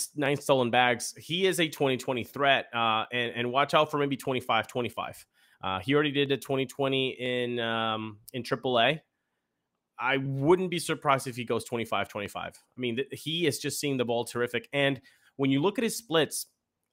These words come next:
I, I, I, I'm trying to find a flaw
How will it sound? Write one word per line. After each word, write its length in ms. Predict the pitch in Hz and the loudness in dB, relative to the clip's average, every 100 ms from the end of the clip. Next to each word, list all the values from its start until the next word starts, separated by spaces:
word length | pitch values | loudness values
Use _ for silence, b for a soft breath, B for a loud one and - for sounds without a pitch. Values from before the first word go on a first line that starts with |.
| - | -4
I, 120 | 135 - | -2 -2
I, 120 | 123 - | -4 -2
I, 300 | 123 120 120 - _ _ _ _ _ - | 0 0 -4 -10 _ _ _ _ _ -2
I'm 320 | 139 143 135 | 2 2 0
trying 480 | - 170 165 196 208 | -2 2 4 4 2
to 160 | 190 | -4
find 560 | 156 - 151 151 147 - | -6 0 2 2 -2 -2
a 120 | 135 | -4
flaw 380 | 123 - 120 - | -4 -2 -2 -2